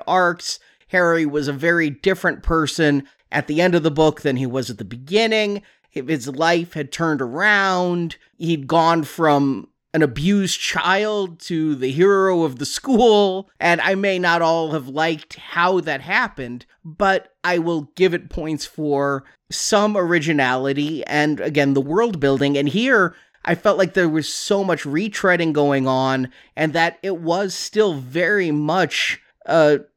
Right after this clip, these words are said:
story for the youngins. I think that's why I was angry. Is it any worse than the first one? I can only judge it as a sequel that hews way too close to the first one and did not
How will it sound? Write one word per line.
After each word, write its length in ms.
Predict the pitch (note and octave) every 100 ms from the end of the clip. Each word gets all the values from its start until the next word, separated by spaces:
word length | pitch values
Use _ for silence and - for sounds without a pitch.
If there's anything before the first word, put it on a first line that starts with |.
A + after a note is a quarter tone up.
| _
story 600 | - - G3+ F#3 E3+ D#3
for 460 | D3 - E3+ F#3 F#3
the 120 | D3+
youngins. 800 | C3+ D3+ F3+ E3 A#2 A#2+ C3 - - _ -
I 120 | D#3+
think 240 | D#3 F3
that's 200 | D#3 D3+
why 540 | C#3 D3 D3+ D3 C#3+ C#3 _ _
I 160 | C3+ C#3+
was 240 | C#3 C3+ -
angry. 460 | D3 C#3+ G2+ F#2 -
Is 180 | E3+
it 100 | F3 G3
any 160 | A3
worse 380 | G3+ G3+ A#3 -
than 100 | A3
the 80 | G#3+
first 320 | G#3 G3+ -
one? 120 | G#3
I 120 | -
can 140 | F3+ G3
only 200 | G#3+ F#3
judge 460 | C#3 F3+ F#3 D3+
it 220 | D3 C#3 - _ _
as 260 | - E3+ D3
a 60 |
sequel 720 | C#3+ G#3 G#3 - C3+ C3 B2 - _ _
that 440 | A#2 D3+ D3 D3 - _ _
hews 480 | - G3+ G3+ F3 C3+
way 240 | D3 D#3+
too 180 | C#3+ E3
close 480 | C#3 - C#3+ D3 C#3+
to 80 | C#3
the 80 | B2+
first 380 | C#3 B2+ -
one 320 | C3+ B2+ B2 A#2+ - _
and 300 | - C#3+ C3+
did 180 | C3+ D3
not 560 | C3 C#3 D3+ D#3 C#3